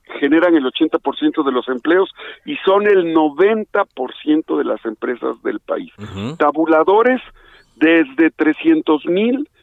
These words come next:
Speaker 1: hasta tres punto cinco millones de pesos en ingresos, con, con tasas del uno por ciento al dos punto cinco por ciento máximo.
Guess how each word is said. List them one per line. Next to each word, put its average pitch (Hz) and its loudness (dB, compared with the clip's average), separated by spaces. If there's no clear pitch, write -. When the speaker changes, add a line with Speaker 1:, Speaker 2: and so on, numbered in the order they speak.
Speaker 1:
hasta - 0
tres 190 4
punto 185 -2
cinco 170 0
millones 131 -6
de 123 -8
pesos - -6
en 110 -8
ingresos, 190 0
con, 226 2
con 202 2
tasas 180 0
del 143 2
uno 226 2
por 143 -2
ciento - 0
al 120 -2
dos 147 0
punto 139 -6
cinco 127 -6
por - -12
ciento 117 -8
máximo. 101 -6